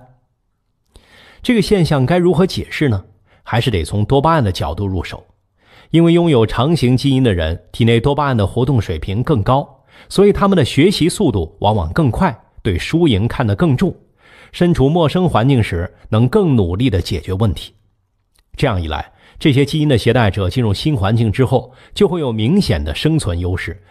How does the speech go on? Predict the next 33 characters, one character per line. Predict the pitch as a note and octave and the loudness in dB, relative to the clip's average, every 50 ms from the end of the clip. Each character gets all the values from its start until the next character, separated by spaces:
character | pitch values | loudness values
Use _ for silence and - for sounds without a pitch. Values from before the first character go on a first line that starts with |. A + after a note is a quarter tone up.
| - - | -12 -4
能 | - G#2+ A2 G#2+ | -2 0 2 2
留 | G2 F#2+ G2+ | 2 2 0
下 | - A2+ F2+ | 0 -2 -2
更 | - - F#3 E3 C3 A2 | -2 0 0 0 2 2
多 | B2+ C#3 C#3 B2 | 2 2 2 2
后 | - - D3+ A#2 G#2+ | 0 0 0 0 0
代。 | C#3 C3+ - - - _ _ _ _ _ _ | 0 -2 -4 -6 -12 _ _ _ _ _ _
所 | - - A#2 A2 | -4 0 0 0
以 | G2 D#2+ - - _ - | 0 -2 -6 -10 _ -14
迁 | - - - C3+ C3 C#3 | -6 -2 0 2 2 2
徙 | B2+ - - F2+ E2+ E2+ | 0 0 -2 -4 -4 -2
越 | A#2+ F#3 A3 F3+ | 0 2 2 2
远 | C3+ G2+ D#2+ D#2 | 2 0 -2 -2
的 | E2 F#2 | -4 -2
人 | F2+ F2+ A2+ | -2 -2 -2
群 | A#2 - F#2+ F#2+ | -2 -2 -2 -2
中， | F#2 A2 A2 A2 - - - - | -2 -2 -2 -4 -6 -14 -18 -14
长 | - - A2+ A2 C3 D3+ C#3+ | -6 -2 0 0 0 0 0
型 | G#2+ A2+ A2 A2+ | 0 2 2 2
基 | A#2 - B2+ B2 | 0 0 2 2
因 | A#2+ A#2+ | 2 4
的 | A#2 G#2 F#2 | 2 2 0
携 | - - G#2+ G#2+ | 0 -2 -2 0
带 | A#2+ A#2 A2 | 0 0 0
者 | F#2 A2 A2 | 0 -2 -2
比 | G#2 F#2 D#2+ | -4 -4 -4
例 | E2+ A#2+ A2+ - - - | -2 -4 -4 -4 -8 -14
自 | - - - A#2 | -6 -2 -2 0
然 | F2 E2+ F#2 G2 | 0 0 -2 -4
也 | E2+ - | -6 -6
就 | - - F#2+ E2 D#2+ | -8 -8 -8 -8 -4
更 | - A#2 F#2+ E2 D#2 | -2 -2 -2 -2 -4
高。 | - D2+ C#2+ | -6 -8 -8